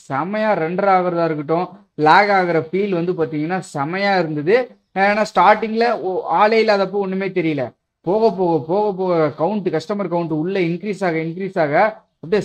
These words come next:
செமையா பாத்தீங்கன்னா ரெண்டர் ஆக ஆரம்பிச்சுது. நான் அதை மூவ்மெண்ட் பண்ணும்போது உங்களுக்கே புரியும், "ப்ரோ என்ன ப்ரோ வீடியோ லேக் அடிக்குது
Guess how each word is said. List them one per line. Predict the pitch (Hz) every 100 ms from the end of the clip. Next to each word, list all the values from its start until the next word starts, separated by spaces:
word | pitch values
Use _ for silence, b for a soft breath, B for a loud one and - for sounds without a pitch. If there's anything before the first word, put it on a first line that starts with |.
| -
செமையா | - 143 170 214 226 233 233
பாத்தீங்கன்னா | 208 180 185 202
ரெண்டர் | 170 170 185
ஆக | 180
ஆரம்பிச்சுது. | 170 160 147 151 208 240 - _
நான் | 190 196
அதை | 190
மூவ்மெண்ட் | 190 233 233 190
பண்ணும்போது | 190 185 180 190
உங்களுக்கே | 190 180 185 196
புரியும், | 175 180 180 147
"ப்ரோ | 156
என்ன | 170 151 156
ப்ரோ | 165 170
வீடியோ | 175 180
லேக் | 160 156 170
அடிக்குது | 165 156 151